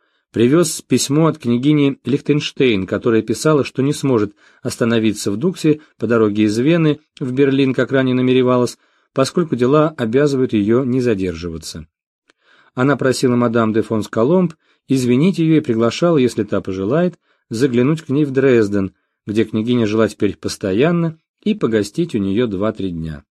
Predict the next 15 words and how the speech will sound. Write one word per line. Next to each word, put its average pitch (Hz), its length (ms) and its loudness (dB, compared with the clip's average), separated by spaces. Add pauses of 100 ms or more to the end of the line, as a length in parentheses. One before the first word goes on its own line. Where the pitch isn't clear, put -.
(1700)
Монтевеккио 143 840 2 (300)
завернул 147 520 2
в 113 80 0
замок 127 300 2
совсем 110 380 0
ненадолго 156 800 0
и 143 140 0
в - 80 -8
тот 131 180 2
же 117 120 2
день 185 240 0
собирался 127 520 0
ехать 143 280 -2
в - 60 -20
Прагу. 92 480 -2